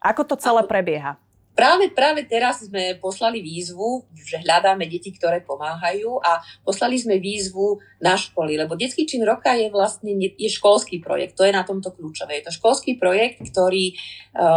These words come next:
Speaker 2: sa využíva na netradičné vyučovanie hlavne etickej výchovy a deti sa cez reálne príbehy učia,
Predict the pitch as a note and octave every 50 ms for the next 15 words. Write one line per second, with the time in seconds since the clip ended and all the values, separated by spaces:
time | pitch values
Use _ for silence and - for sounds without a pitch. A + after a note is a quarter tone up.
0 | E3 E3 E3 D#3+ - - F3+ D#3 F3+ G#3 A3 G#3+ F#3+ - G3 F#3 F3 E3+ E3 F3+
1 | F#3+ F#3+ - G3+ G3+ G3 - - F#3 E3+ E3 F#3+ G3 G3 - F#3+ F3 F3+ F3+ F3+
2 | E3+ E3 F3 E3+ E3 F3 G3 G3 F#3+ - E3 E3 - G3+ F#3+ - - - F3 D#3+
3 | D#3+ D3+ D#3 D#3 - - G3 G#3 G#3 B3 C4 D4+ D#4 - _ _ _ _ _ _
4 | _ _ - E3+ F3+ F3 F3 F3+ F3 E3+ E3 E3 F3+ F#3+ F#3+ - - F3+ F3 -
5 | F3+ F3 F3+ F3 F#3 G3 G3 G3 F#3+ F3+ F3 F3 - F#3+ G3+ F#3+ F3+ F3 F#3+ D#3
6 | - - F3 E3 - - - D3 C#3+ C#3+ - -